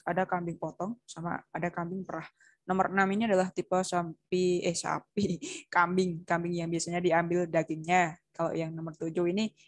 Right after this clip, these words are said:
diambil susunya, kayak gitu. Nomor delapan, ini adalah burung puyuh.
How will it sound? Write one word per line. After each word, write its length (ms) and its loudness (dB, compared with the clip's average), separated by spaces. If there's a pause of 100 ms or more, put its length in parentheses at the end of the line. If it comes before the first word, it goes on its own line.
(160)
diambil 560 4
susunya, 720 -6
kayak 240 -8
gitu. 320 -14 (760)
Nomor 200 -2
delapan, 480 2
ini 240 -4
adalah 320 2
burung 320 -4
puyuh. 240 -2